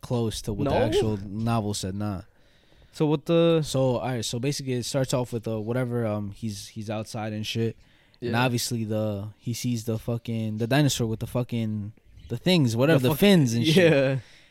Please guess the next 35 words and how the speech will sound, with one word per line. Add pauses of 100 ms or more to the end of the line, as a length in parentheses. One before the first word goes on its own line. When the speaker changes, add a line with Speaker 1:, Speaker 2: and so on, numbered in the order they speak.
(160)
Speaker 1:
And
that
specific
dinosaur
spits,
like, (280)
Speaker 2:
Uh,
poison
or
something,
or
Speaker 1:
like,
Speaker 2:
acid?
Speaker 1:
poison,
like,
s-, (120)
type
thing
into
your,
into, (100)
into
the
vic-,
your, (240)
its
prey's
eyes,
right?
Speaker 2:
Yeah. (500)
Speaker 1:
To
blind
you
and
shit.